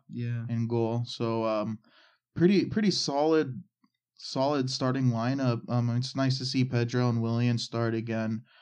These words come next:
Speaker 2: Um, you know, with Willian scoring, um, a really amazing goal.
Speaker 1: Two amazing
Speaker 2: Two,
Speaker 1: goals.
Speaker 2: yeah, the first one was, you know, created by Hazard, which I,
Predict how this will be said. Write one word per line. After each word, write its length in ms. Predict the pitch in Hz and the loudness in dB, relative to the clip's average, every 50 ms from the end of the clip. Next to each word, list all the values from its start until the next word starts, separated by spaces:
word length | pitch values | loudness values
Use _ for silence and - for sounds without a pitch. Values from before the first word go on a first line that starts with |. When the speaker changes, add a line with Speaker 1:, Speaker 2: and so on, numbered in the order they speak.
| _ _ _ _ | _ _ _ _
Speaker 2:
Um, 440 | 113 110 104 104 107 101 117 - - _ _ _ _ _ _ _ _ _ _ | -8 -6 -6 -6 -6 -8 -10 -12 -16 _ _ _ _ _ _ _ _ _ _
you 120 | 113 117 | -8 -8
know, 220 | 110 107 107 107 110 | -6 -6 -8 -8 -8
with 140 | 120 127 123 | -8 -8 -4
Willian 460 | 120 123 123 123 127 127 123 120 120 117 | 0 0 2 4 4 4 4 2 2 -2
scoring, 840 | - - - - 123 120 120 120 120 117 113 110 113 117 117 113 - _ - - | -4 -8 -4 -2 0 0 2 0 0 0 0 0 0 -2 -4 -6 -8 _ -12 -8
um, 440 | 123 113 107 107 104 107 110 110 - _ _ _ _ _ _ - | -6 -6 -4 -6 -6 -8 -8 -10 -14 _ _ _ _ _ _ -6
a 40 | |
really 500 | 131 131 135 139 143 143 143 139 135 131 | -4 -2 0 0 0 0 2 2 4 4
amazing 640 | 127 123 123 123 123 120 123 123 120 123 120 117 113 113 | 4 4 4 4 4 4 4 2 2 2 0 0 0 0
goal. 440 | 117 117 117 110 110 113 127 131 - _ _ _ _ _ _ | 2 2 2 0 0 -4 -6 -8 -12 _ _ _ _ _ _
Speaker 1:
Two 220 | - - 151 151 127 | -8 -6 -2 0 0
amazing 380 | 113 117 117 117 113 117 117 | 0 0 0 -2 -4 -4 -2
Speaker 2:
Two, 160 | 117 131 143 | 0 2 2
Speaker 1:
goals. 100 | 147 123 | 4 4
Speaker 2:
yeah, 300 | 127 135 131 123 120 117 117 117 - | 4 4 6 4 4 2 0 -4 -6
the 80 | - - | -12 -6
first 280 | - 151 156 151 147 - | 0 2 2 2 2 0
one 220 | 156 151 147 143 | -2 -2 0 0
was, 220 | 135 131 123 120 127 | 2 0 0 0 -4
you 60 | - - - 117 | -10 -8 -2 0
know, 120 | 127 120 117 | 0 0 0
created 520 | - - 131 127 127 127 123 123 123 120 117 | 0 2 2 4 6 6 4 4 2 2 2
by 120 | 120 120 | 2 2
Hazard, 500 | 120 117 113 110 117 120 120 120 120 120 | 4 2 0 0 0 0 2 2 2 2
which 140 | 120 120 120 | 0 0 0
I, 80 | 120 | -2